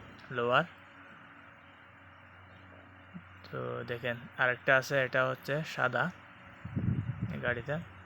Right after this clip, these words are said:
এখান থেকে নামে, আহ, বাসাতে ঢুকাচ্ছে। তো কীভাবে, আহ,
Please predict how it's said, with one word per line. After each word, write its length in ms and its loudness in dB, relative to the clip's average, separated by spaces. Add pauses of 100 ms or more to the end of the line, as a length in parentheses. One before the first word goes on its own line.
(320)
এখান 280 0
থেকে 240 -2
নামে, 340 0
আহ, 100 2 (960)
বাসাতে 480 2
ঢুকাচ্ছে। 560 0 (880)
তো 300 -2
কীভাবে, 460 4
আহ, 60 0